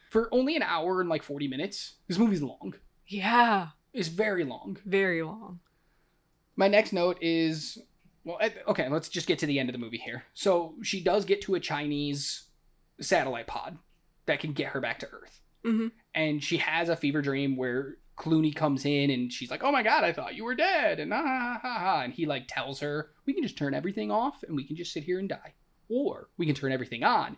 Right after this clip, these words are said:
Speaker 1: and you can land this bird."
Speaker 2: Yeah.
Speaker 1: It's like motivational pep talk. Great moment.
Speaker 2: It was
Speaker 1: Clooney comes through hard here.
Speaker 2: Yeah. It was also a great moment 'cause you realize it's just her mind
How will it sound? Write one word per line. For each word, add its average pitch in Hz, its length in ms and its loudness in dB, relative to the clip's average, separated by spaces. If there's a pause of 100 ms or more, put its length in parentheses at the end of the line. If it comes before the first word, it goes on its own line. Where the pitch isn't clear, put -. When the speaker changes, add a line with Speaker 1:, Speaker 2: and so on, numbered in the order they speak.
(100)
Speaker 1:
and 160 140 -2
you 156 80 0
can 139 160 0
land 131 300 -2
this 117 120 -6
bird." 170 380 -8 (380)
Speaker 2:
Yeah. - 180 4 (300)
Speaker 1:
It's - 100 -8
like 185 140 2
motivational 208 520 6
pep 175 180 2
talk. - 340 -2
Great 277 180 2
moment. 165 320 4 (480)
Speaker 2:
It 254 120 6
was 240 440 10
Speaker 1:
Clooney 277 260 6
comes - 200 2
through 135 140 -2
hard 147 420 0
here. 123 320 -10 (240)
Speaker 2:
Yeah. 175 340 -6 (540)
It 202 40 -6
was 220 120 4
also 247 320 10
a - 20 8
great 208 240 2
moment 196 380 2
'cause 170 480 2 (260)
you 190 140 0
realize 196 480 8
it's - 200 -2
just 185 360 0 (100)
her 180 460 2
mind 180 500 2